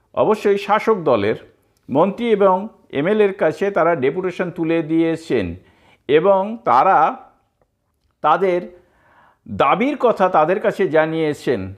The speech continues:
এবং দেখা যাচ্ছে যে শাসক দলের মন্ত্রী বা এমএলএ তারা প্রত্যেকেই কিন্তু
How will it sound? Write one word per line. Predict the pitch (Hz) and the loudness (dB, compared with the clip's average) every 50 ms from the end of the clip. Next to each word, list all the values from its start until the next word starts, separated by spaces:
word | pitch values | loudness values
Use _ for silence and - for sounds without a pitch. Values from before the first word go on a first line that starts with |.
| - _ _ _ _ _ _ _ _ _ _ - | -18 _ _ _ _ _ _ _ _ _ _ 0
এবং | 139 151 185 196 185 | 2 4 4 4 4
দেখা | 147 156 160 - 202 214 | 2 2 2 2 2 2
যাচ্ছে | 220 240 240 233 - - 240 226 180 | 2 2 0 0 -2 -2 -2 -2 -2
যে | 160 202 202 185 202 220 - - - | 0 0 2 2 2 0 -2 -6 -10
শাসক | - - 151 156 156 - 214 | -4 0 0 0 2 0 -2
দলের | 208 190 208 202 202 208 202 196 | 0 0 2 2 2 0 0 -2
মন্ত্রী | 185 185 190 190 185 190 208 208 208 | -2 -2 -2 -4 -6 -6 -8 -8 -4
বা | 190 190 185 - | -2 -2 -2 -2
এমএলএ | - 151 175 180 170 170 165 160 160 | -2 -4 -4 -4 -2 -2 0 0 0
তারা | 170 - 170 151 151 170 | 0 0 0 2 2 2
প্রত্যেকেই | 170 - 180 175 170 175 - - 208 202 233 233 226 220 | 0 -2 -4 -6 -6 -4 -4 -6 -2 0 0 0 0 0
কিন্তু | 226 220 208 190 208 202 196 202 208 | -2 -6 -6 -4 -2 -4 -4 -4 -6